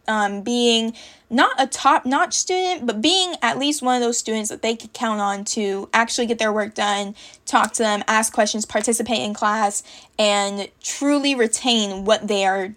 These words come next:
teaching. Um, and yeah. Um, another thing I would like to say would be to possibly get involved with your school.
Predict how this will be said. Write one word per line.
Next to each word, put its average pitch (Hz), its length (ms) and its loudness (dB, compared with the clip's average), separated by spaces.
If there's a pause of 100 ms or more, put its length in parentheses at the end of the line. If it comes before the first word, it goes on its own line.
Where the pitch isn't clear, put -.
teaching. - 600 -4 (420)
Um, 196 680 0 (1200)
and 214 160 -4
yeah. 480 340 -2 (480)
Um, 233 380 2
another 254 480 4
thing 330 460 0
I 262 120 6
would 262 260 -2 (160)
like 254 320 2
to 285 100 -4
say 202 420 2
would 220 340 0
be 247 280 0
to 240 460 0 (140)
possibly 349 500 2
get 277 200 2
involved 226 320 2
with 220 100 -2
your 208 160 -2
school. 233 600 0